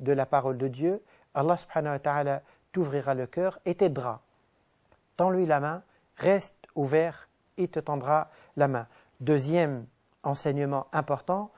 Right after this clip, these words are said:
c'est que lorsque tu prêtes l'oreille, tu entends, tu écoutes, ça te convainc, tu adhères, eh bien, assume pleinement ce choix et reste cohérent. Ne te dis, ne dis pas, «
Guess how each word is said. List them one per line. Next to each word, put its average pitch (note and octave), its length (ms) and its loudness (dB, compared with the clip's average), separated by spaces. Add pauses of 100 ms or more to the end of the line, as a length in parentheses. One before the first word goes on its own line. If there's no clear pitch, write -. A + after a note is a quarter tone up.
(220)
c'est - 240 -2
que D3+ 260 0 (320)
lorsque - 580 4 (680)
tu D3+ 260 -2 (120)
prêtes G3+ 340 0
l'oreille, C#3+ 480 0 (640)
tu E3+ 140 2
entends, D3 440 0 (720)
tu D#3 160 -2
écoutes, D#3 560 -4 (580)
ça - 200 -2
te E3 100 -4
convainc, D#3 560 0 (420)
tu D#3+ 160 2
adhères, F#3 640 4 (320)
eh E3 120 2
bien, G#3+ 300 0 (140)
assume D#3 420 -2
pleinement D3+ 520 0
ce C#3+ 160 -6
choix F#3+ 400 0 (320)
et D3 80 -2
reste E3+ 320 -4
cohérent. D#3 560 4 (220)
Ne D3 100 -2
te D3 140 -6
dis, C3+ 340 -8
ne D3+ 160 -2
dis C#3 160 -4
pas, « D#3 320 4